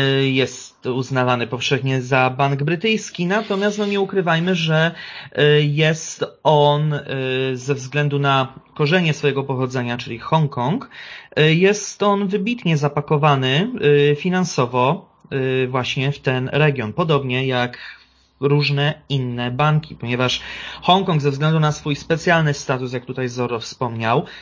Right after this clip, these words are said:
był dla Chin tym finansowym oknem na świat. Dolara,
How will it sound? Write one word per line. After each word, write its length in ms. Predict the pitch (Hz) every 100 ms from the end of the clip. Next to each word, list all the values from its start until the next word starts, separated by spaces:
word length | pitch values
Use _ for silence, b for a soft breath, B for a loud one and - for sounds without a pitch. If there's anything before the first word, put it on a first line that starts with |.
| B
był 220 | 143 160
dla 180 | 160 175
Chin 360 | 160 - 143 151
tym 220 | 147 143
finansowym 720 | 147 165 147 - 135 131 139 - _
oknem 600 | 151 139 - 127 123 127 -
na 180 | 135 139
świat. 460 | - - 135 101 - B B B
Dolara, 880 | 139 131 175 175 160 160 160 165